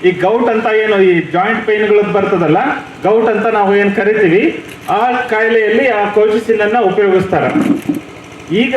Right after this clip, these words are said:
ಏನ್ ಮಾಡ್ತಿದ್ದಾರೆ, ಈಗ ನಿಮ್ಗೆ ಗ್ಲೋರಿಯೋಸಾ ಅವರಿಗೆ ಬೆಳಿಲಿಕ್ಕೆ ಬೇಕು, ಅಲ್ಲಿ ಟ್ಯೂಬರ್‌ಗಳು ಒಂದೇ ಹತ್ರ ಸಿಗಲ್ಲ. ಆಗ ಅದಕ್ಕೆ ಏನ್ ಮಾಡ್ತಾರೆ, ತಮಿಳ್ನಾಡು ಕಡೆಯಿಂದ, ಆಂಧ್ರ ಕಡೆಯಿಂದ ಜನ ಬಂದು ಇಲ್ಲಿ ನಮ್ಮ ಕರ್ನಾಟಕದಲ್ಲಿ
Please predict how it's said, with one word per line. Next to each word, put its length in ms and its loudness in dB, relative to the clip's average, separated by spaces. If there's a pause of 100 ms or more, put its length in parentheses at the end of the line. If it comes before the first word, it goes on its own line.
(120)
ಏನ್ 220 2
ಮಾಡ್ತಿದ್ದಾರೆ, 760 0
ಈಗ 120 -2
ನಿಮ್ಗೆ 340 -2
ಗ್ಲೋರಿಯೋಸಾ 520 2
ಅವರಿಗೆ 600 0
ಬೆಳಿಲಿಕ್ಕೆ 420 2
ಬೇಕು, 640 0 (320)
ಅಲ್ಲಿ 320 2
ಟ್ಯೂಬರ್‌ಗಳು 440 2
ಒಂದೇ 240 2
ಹತ್ರ 180 2
ಸಿಗಲ್ಲ. 360 2
ಆಗ 420 -2
ಅದಕ್ಕೆ 260 0
ಏನ್ 140 0
ಮಾಡ್ತಾರೆ, 340 0
ತಮಿಳ್ನಾಡು 580 0
ಕಡೆಯಿಂದ, 280 0
ಆಂಧ್ರ 400 2
ಕಡೆಯಿಂದ 360 -2 (320)
ಜನ 180 2
ಬಂದು 640 2 (320)
ಇಲ್ಲಿ 260 2
ನಮ್ಮ 300 0
ಕರ್ನಾಟಕದಲ್ಲಿ 920 0